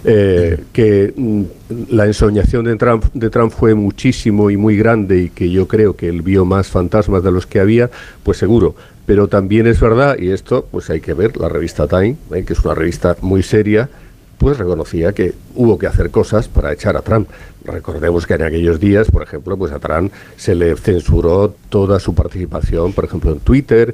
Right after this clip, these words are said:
y en otros, eh, y, y, y, y en otras redes sociales que están controladas efectivamente por grandes corporaciones, que parece que no, pero que sí que tienen poder. De manera que,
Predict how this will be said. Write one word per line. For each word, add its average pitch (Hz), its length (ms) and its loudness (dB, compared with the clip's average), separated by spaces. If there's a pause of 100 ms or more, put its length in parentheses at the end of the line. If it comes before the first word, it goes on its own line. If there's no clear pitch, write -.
(260)
y 82 220 -4
en 71 120 -2
otros, 78 580 -2
eh, 71 280 0
y, 78 140 -4
y, 80 300 -4
y, 78 240 -2
y 82 80 -2
en 78 100 0
otras 80 220 -2
redes 80 240 0
sociales 92 540 0
que - 180 -10
están 69 300 -14
controladas 80 680 -2
efectivamente 78 480 -4
por - 160 -4
grandes 78 320 -4
corporaciones, 110 600 0
que 123 100 -2
parece 127 260 0
que 98 80 0
no, 98 160 0 (340)
pero 73 180 0
que 85 140 -8
sí - 160 -6
que 80 140 -4
tienen 71 240 -6
poder. 73 280 -4 (360)
De 120 80 0
manera 120 240 2
que, 110 240 0